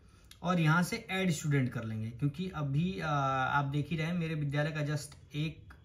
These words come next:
आ, बच्चा कक्षा एक में और एक ब-, म, बच्ची कक्षा एक में प्रदर्शित हो रहे हैं, तो मुझे और बच्चों को ऐड करना ही पड़ेगा। तो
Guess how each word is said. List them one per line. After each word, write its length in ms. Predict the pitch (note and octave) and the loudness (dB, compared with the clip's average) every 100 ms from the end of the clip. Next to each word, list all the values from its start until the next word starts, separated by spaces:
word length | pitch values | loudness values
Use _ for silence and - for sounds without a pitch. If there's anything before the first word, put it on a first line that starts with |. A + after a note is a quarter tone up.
| - - | -20 -10
आ, 340 | C#3 B2+ B2+ B2+ | -6 -2 -2 -2
बच्चा 380 | B2 C3 - D#3 | -4 -6 -4 -4
कक्षा 320 | D3 - D3+ C#3+ | -2 -4 -2 0
एक 220 | D3+ D#3+ | -2 -2
में 200 | F3 F#3 | -4 -4
और 300 | D3+ D3 C#3 | -4 -2 -2
एक 280 | E3 D#3 C3 | -4 -6 -6
ब-, 200 | B2+ C3 | -6 -4
म, 580 | B2+ B2 A#2 A#2+ A#2+ A#2+ | -2 -2 -2 -2 -2 -2
बच्ची 420 | B2+ - C#3+ A#2+ - - - | -4 -2 -2 -2 -6 -18 -6
कक्षा 260 | D3 - D3 | -4 0 0
एक 200 | D3 E3 | 0 0
में 200 | E3+ G3 | -4 -2
प्रदर्शित 500 | C#3+ D3 D3 E3+ - | -2 0 0 -2 -2
हो 100 | C3 A#2+ | -2 -2
रहे 100 | A2 | -4
हैं, 280 | G#2+ A2 - - - | -6 -8 -12 -20 -6
तो 120 | F#3 | -4
मुझे 280 | F#3+ E3 D3+ F#3+ E3+ | 0 2 2 0 0
और 160 | F3+ | 0
बच्चों 320 | F3 E3+ F3 F#3 | 0 0 -2 -2
को 120 | - | -2
ऐड 320 | E3+ F3+ F3 | 0 0 0
करना 260 | D#3 D3+ E3 | -2 -2 0
ही 120 | D3 | -2
पड़ेगा। 360 | - B2+ B2+ B2+ | -2 -4 -2 -4
तो 140 | - | -6